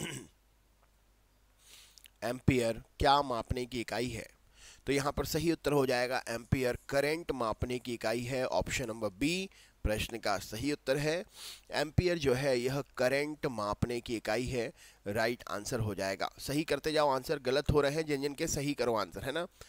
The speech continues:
पृथ्वी का पलायन वेग कितना है? ये सब प्रीवियस ईयर्स बार बार पूछे जाने वाले प्रश्नों की सीरीज के क्वेश्चन हैं।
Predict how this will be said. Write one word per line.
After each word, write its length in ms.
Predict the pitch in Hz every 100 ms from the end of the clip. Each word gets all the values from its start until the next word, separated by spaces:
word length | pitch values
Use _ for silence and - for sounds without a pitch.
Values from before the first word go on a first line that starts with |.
| - - - - - -
पृथ्वी 380 | 147 - 196 202
का 200 | 170 156
पलायन 600 | - 135 127 156 180 170
वेग 320 | 131 147 147
कितना 400 | 127 120 117 120
है? 240 | 135 123 - - _ _ _ - - - _
ये 400 | 131 151 180 196
सब 320 | 185 175 170 185 -
प्रीवियस 600 | 160 156 170 175 180 -
ईयर्स 340 | 160 170 170 139
बार 300 | 127 127 160
बार 160 | 165
पूछे 400 | 170 135 139 -
जाने 280 | 151 139 151
वाले 220 | 147 143
प्रश्नों 380 | 139 131 131 151
की 120 | 139
सीरीज 380 | 131 135 127 135
के 120 | 139
क्वेश्चन 420 | 120 113 113 117
हैं। 120 | 113